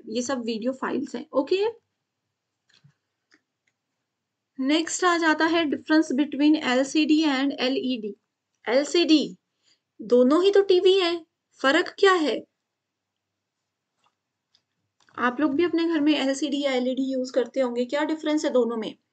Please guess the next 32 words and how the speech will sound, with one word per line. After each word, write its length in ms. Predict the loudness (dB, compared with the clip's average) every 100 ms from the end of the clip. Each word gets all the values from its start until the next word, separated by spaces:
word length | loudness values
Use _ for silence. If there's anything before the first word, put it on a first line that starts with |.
| _ _ _ -20 -4
पहले 220 | 0 0
तो 100 | 0
इनकी 180 | 0 0
फुल 180 | -4 -6
फॉर्म 260 | 0 0 2
देख 200 | 0 -2
लेते 200 | -2 0
हैं। 180 | -2 -4 _ _ _ _ _ -4
एलसीडी 480 | -2 0 0 4
मतलब 280 | 4 2 0
लिक्विड 540 | 0 -2 -6 -2 -2 -2
क्रिस्टल 500 | -2 -4 -2 -4 0
डिस्प्ले, 380 | -2 -4 -6 -6 -6 _
हिंदी 260 | -2 0 0
मीडियम 340 | 0 2 0
के 60 | 0
लिए 180 | -2 0
भी 100 | 0
चीजें 280 | -2 -2 -4
सेम 280 | -2 -2 0
है। 180 | -2 -2 _ _ _ _ _ _ -4
एलईडी 360 | -2 0 0
का 120 | 0
मतलब 340 | 0 0 0 0
लाइट 320 | 2 0 0
एमिटिंग 480 | 0 -2 0 -2 0
डायोड, 400 | 0 0 0 -2 _ _ _ _ _ _ _ _ _ _ _ _ _ _ -8
बाकी 320 | -6 -4 -6
कुछ 200 | -6 -2
नहीं 120 | 0
पढ़ने 300 | 0 0 -2
का, 160 | -4